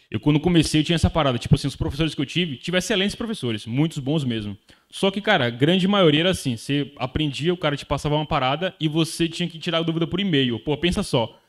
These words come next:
tá o mercado rolando lá de manhã, pau comendo, você toma cinco stop, aí beleza, você tira print da tela,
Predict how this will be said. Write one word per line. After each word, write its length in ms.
tá 100
o 60
mercado 380
rolando 340
lá 160
de 140
manhã, 320
pau 200
comendo, 400
você 200
toma 240
cinco 300
stop, 560
aí 100
beleza, 300
você 140
tira 240
print 280
da 140
tela, 420